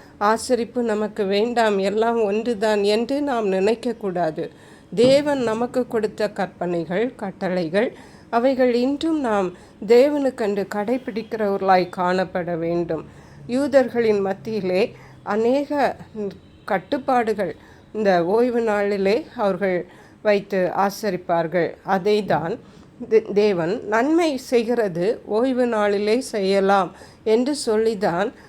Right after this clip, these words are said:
அங்கே அவ்வியாதியஸ்தரை குணமாக்கினார். ஆகவே இந்த ஓய்வு நாளிலே நாம் கர்த்தருடைய காரியங்களையும் நன்மை செய்கிறதையும் நாம் செய்யலாம். நாம் நமக்கென்று நாம் வாழாமல்,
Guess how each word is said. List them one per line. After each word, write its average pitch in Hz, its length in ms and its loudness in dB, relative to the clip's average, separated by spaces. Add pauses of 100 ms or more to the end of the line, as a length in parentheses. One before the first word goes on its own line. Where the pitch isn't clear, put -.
(140)
அங்கே 262 540 2
அவ்வியாதியஸ்தரை 202 1300 0 (100)
குணமாக்கினார். 180 840 0 (380)
ஆகவே 269 680 0
இந்த 214 300 0
ஓய்வு 311 460 0
நாளிலே 196 680 0 (280)
நாம் 185 320 0
கர்த்தருடைய 262 720 -2
காரியங்களையும் 180 960 -4
நன்மை 240 440 0 (100)
செய்கிறதையும் 190 760 -2 (360)
நாம் 226 280 2
செய்யலாம். 208 640 -2 (340)
நாம் 202 420 2 (180)
நமக்கென்று 262 720 0
நாம் 214 280 0
வாழாமல், 190 760 4